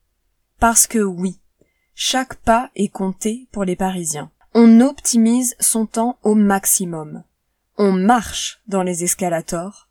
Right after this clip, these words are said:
On entre dans le métro à l'avant, au milieu ou à l'arrière en fonction de la sortie qu'on va prendre.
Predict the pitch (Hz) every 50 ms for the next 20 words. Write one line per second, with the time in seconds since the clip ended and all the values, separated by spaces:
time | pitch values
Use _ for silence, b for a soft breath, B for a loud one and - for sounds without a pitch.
0 | _ - 233 247 233 240 262 302 339 - 247 214 190 190 190 196 202 208 214 214
1 | - - - 233 247 254 - - 202 185 190 208 208 175 175 185 185 196 202 -
2 | - - 202 190 190 202 220 233 214 196 202 214 220 - 214 190 190 180 180 180
3 | 185 190 180 196 185 190 214 254 262 240 - - 208 196 - - - 262 254 -
4 | - - 302 302 240 202 180 175 165 - - - 226 233 - - - - - 240
5 | 262 320 _ _ _ - - 185 170 175 170 - - - - 226 214 180 - -
6 | - -